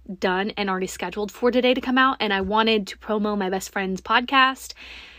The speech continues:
so we're switching that over to next week. So I do have another one next week for you,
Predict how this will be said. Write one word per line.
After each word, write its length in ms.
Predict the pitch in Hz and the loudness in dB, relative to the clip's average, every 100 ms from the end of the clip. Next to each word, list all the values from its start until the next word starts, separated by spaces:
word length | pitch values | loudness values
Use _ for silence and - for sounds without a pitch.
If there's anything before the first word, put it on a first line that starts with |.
| - | -16
so 220 | - 247 | 4 6
we're 140 | 226 220 | 8 4
switching 420 | - 233 - 220 | 2 -4 -2 0
that 120 | 208 | 2
over 200 | 190 190 | 2 0
to 100 | - | -4
next 280 | 147 143 - | -10 -10 -12
week. 180 | - - | -12 -8
So 240 | - 185 - - - | -4 -4 -8 -20 -6
I 100 | 196 | -2
do 120 | 196 | 2
have 180 | 208 214 | 4 2
another 220 | 226 220 | 0 0
one 300 | 208 208 208 196 | 0 -2 -2 -6
next 300 | 202 175 - | -8 -6 -6
week 140 | 214 | -8
for 120 | - 269 | -6 -6
you, 240 | 285 349 | -6 -8